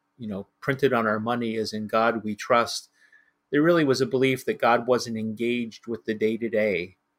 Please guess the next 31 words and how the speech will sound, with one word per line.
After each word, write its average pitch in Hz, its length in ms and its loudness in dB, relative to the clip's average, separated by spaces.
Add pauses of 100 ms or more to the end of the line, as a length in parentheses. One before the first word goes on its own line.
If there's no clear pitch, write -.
(180)
of 110 240 -2
our 107 180 0
world. 107 580 0
And 104 200 -6
so 113 460 6 (680)
you 151 180 0
had 151 240 6
to 127 80 4
do 123 200 2
everything 123 460 2
you 110 160 -4
could 120 460 2
in 113 320 -6
this, - 720 -2 (160)
uh, 95 440 -8 (180)
closed 127 640 2
universe 120 580 -2
system 101 640 0 (580)
to 120 100 -6
guarantee 120 580 2
your 113 260 2
future. 113 500 -4
And 120 140 -2
so 156 160 2
it's 156 200 -2
natural 117 720 2
that 110 500 -2 (400)
you 123 300 0
would 113 260 -2
slide 135 760 2
your 113 560 0